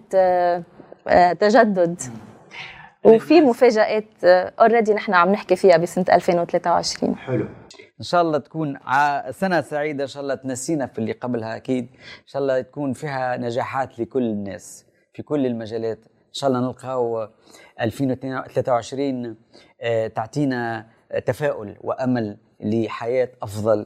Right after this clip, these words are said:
Speaker 3: لكل الشعوب العربية، لكل بلداننا العربية، لأن نحتاج الاستقرار، نحتاج إلى الحب، نحتاج إلى العمل، آه، بضمير، نحتاج إلى أن نتوافق و-، ونتحد مع بعضنا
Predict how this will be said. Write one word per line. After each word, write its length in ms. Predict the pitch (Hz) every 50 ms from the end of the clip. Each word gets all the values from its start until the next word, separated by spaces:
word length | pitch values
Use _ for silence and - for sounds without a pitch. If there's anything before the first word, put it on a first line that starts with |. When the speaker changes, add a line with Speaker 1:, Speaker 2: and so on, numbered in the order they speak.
| - _
Speaker 3:
لكل 380 | 113 110 113 - - 135 120 113
الشعوب 360 | 113 - - 110 107 104 98
العربية، 520 | 104 98 104 104 104 98 98 107 104 101
لكل 320 | 101 98 104 - 127 120 110
بلداننا 500 | 107 110 110 104 - 120 113 104 101 101
العربية، 540 | 98 92 90 98 101 98 95 104 110 107 101
لأن 260 | 107 107 104 98 104
نحتاج 380 | 104 - - - 117 110 95
الاستقرار، 640 | 98 - - - - - - - - 101 104 101 - - - - - _ _ -
نحتاج 340 | 104 - - - 123 117 110
إلى 160 | - 107 104
الحب، 460 | 98 98 - - - 127 113 107 98 - - _ _ _ - - _ _
نحتاج 540 | - 110 110 - - - 123 120 113 101 107 101
إلى 400 | 113 110 107 110 110 110 - - _ _ _ _ _ -
العمل، 720 | 101 104 104 101 98 123 143 151 143 139 139 135 127 123 - _ _ _ _ -
آه، 300 | 113 117 117 117 113 -
بضمير، 1000 | 117 110 101 101 104 117 127 120 131 131 131 143 151 147 135 117 107 104 - _ _ _ -
نحتاج 540 | 120 110 - - - 131 131 127 113 113 110
إلى 140 | 123 123
أن 360 | 120 - 123 123 123 117 117 120
نتوافق 760 | 120 - 123 123 127 135 143 131 - 120 107 - _ _ _
و-، 240 | - 107 117 117 117 - -
ونتحد 580 | 117 117 123 113 - - 127 - 117 113 107
مع 180 | 110 110 104 107
بعضنا 460 | 107 123 120 123 113 120 120 117 110